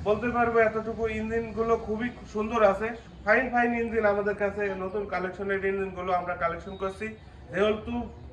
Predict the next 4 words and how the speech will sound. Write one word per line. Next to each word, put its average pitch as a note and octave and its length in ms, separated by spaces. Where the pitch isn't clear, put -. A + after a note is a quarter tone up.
কিছুদিন A#3 420
পরে B3 400
গরু A#3+ 280
মৌসুম, A#3 420